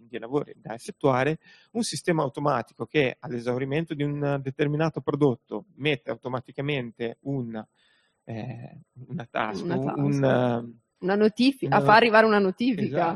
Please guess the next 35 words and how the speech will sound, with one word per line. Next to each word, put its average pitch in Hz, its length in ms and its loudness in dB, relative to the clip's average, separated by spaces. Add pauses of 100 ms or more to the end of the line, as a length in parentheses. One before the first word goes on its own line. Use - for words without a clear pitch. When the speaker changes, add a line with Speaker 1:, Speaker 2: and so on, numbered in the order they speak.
(120)
Speaker 1:
Esatto, - 100 -20
Speaker 2:
Ok. - 180 -20
Speaker 1:
esatto. 165 480 -2 (400)
Ma 190 160 2 (160)
più 185 160 -6
di 143 100 -6
una 143 160 -4
notifica, 139 540 -8
c'è - 120 -8
Speaker 2:
Sì. 156 60 -2
Speaker 1:
proprio 180 440 0
un 175 200 0
lavoro 190 340 -2
che 180 100 -10
devi 165 200 -4
fare, 123 400 -8
Speaker 2:
Sì, 170 320 -4
sì, 226 140 -6
Speaker 1:
ok? 202 80 -2
Speaker 2:
secondo 262 280 -2
me 294 140 -2 (240)
task, 220 480 0
attività 196 800 -6
è 180 320 -4
la 170 80 2
Speaker 1:
Un'attività, 170 300 2
Speaker 2:
parola 165 360 0
che - 100 -10
Speaker 1:
esattamente. 135 460 -4 (100)
Speaker 2:
cerchiamo. 165 420 -12 (460)
Speaker 1:
E 120 880 0
questo 202 240 -4
qui - 300 -4 (140)
poi 131 300 -4
innesca 156 540 -6